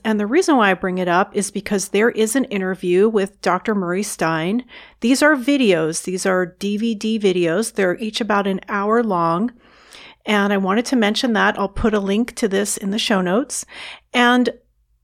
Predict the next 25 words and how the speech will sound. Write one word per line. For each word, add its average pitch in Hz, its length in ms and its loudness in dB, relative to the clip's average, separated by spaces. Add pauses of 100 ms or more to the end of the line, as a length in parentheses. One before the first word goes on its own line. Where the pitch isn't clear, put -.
(180)
a 233 240 2
guest 240 580 -2
that 208 180 2
I 202 120 2
have 202 320 -2
coming 202 320 -2
up 196 320 -2
on 208 140 -4
the 208 60 -2
podcast, 190 680 -2
Doctor 196 300 -2
Peter 196 380 -2
Amann, 202 640 2 (240)
he's 277 300 -2
also 196 720 0
done 185 280 -2
an 180 100 -4
interview, 175 680 -4 (220)
a 185 280 -6
D 190 200 -6
V 208 140 -4
D 202 300 -4
video 190 480 -2
interview, 190 540 -4 (500)
and 196 560 -2